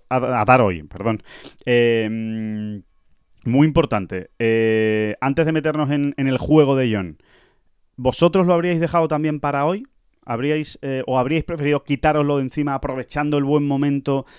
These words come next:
Eh, estoy jugando muy bien, acabo de meter un gran pad en el doce, eh, tengo un pad de metro y medio. Es cierto que no hay mucha luz, pero bueno, eh, suficiente para meter un pad de metro y medio. ¿Lo tiro o lo habríais dejado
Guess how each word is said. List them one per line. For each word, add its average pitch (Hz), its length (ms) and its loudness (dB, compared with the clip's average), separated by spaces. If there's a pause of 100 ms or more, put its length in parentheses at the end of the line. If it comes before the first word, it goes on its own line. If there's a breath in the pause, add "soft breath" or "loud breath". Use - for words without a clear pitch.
Eh, 127 240 -2
estoy - 180 -4
jugando 143 320 2
muy 139 160 -2
bien, 143 180 0
acabo 156 320 -2
de 147 80 -2
meter 139 220 -2
un 139 80 -2
gran 135 220 -4
pad 135 180 -2
en 135 80 -2
el 131 140 -4
doce, 135 420 -4 (240 soft breath)
eh, 123 180 -2
tengo 156 220 2
un 143 80 -2
pad 143 140 -2
de 139 100 -2
metro 135 220 -6
y - 20 -4
medio. 135 480 -4 (140)
Es 120 160 0
cierto 135 280 2
que 127 120 -4
no 131 100 -2
hay 131 80 -2
mucha 135 280 -2
luz, 139 220 2
pero 101 200 -4
bueno, 110 340 -4
eh, 90 140 -12
suficiente 110 560 -2
para 117 120 -2
meter 117 200 -2
un 117 100 -4
pad 117 120 0
de 117 80 0
metro 113 200 -6
y - 20 -6
medio. 120 360 -4 (480 soft breath)
¿Lo 123 200 2
tiro 185 340 0
o 135 140 4
lo 131 80 4
habríais 151 320 0
dejado 139 600 -4